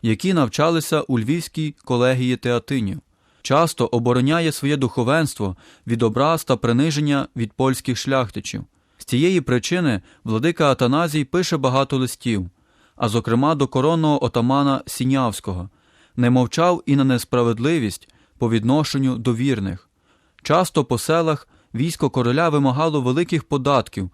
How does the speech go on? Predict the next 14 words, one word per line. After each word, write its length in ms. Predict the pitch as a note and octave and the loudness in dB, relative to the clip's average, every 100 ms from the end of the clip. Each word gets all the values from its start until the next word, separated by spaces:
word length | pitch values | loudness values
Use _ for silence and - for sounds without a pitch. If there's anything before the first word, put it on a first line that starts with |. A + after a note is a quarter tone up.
| - | -6
від 120 | A#2+ | -6
звичайних 580 | A2+ A2+ - C#3 C3 B2 | -2 -4 0 0 2 0
селян. 460 | - B2+ C3+ G2+ F#2+ _ _ _ _ _ - | -2 -2 0 -2 -6 _ _ _ _ _ -6
А 120 | A2+ | -4
тому 280 | A#2 C#3 D#3 | 2 2 4
владика 440 | B2+ B2 D#3 C3+ | 2 2 0 0
Шептицький 720 | - A#2 - F3 E3 - G2 - | -2 -4 -2 -2 -2 -4 -6 -6
часто 400 | - D3+ E3 - | 0 2 2 -2
сам 340 | C#3 E3 F#3 F#3 | -2 0 0 0
особисто 680 | C#3+ - C3 C#3+ F3 - B2+ | -2 -2 -2 0 -2 0 -2
їхав 400 | B2 E3+ C3 A2 | -2 -4 -2 -2
по 140 | B2 | -2
таких 360 | A#2+ A2 C3+ - | -2 -2 -2 -2
місцях 540 | G#2+ - C#3+ D#3+ - | -6 -2 -2 -2 -4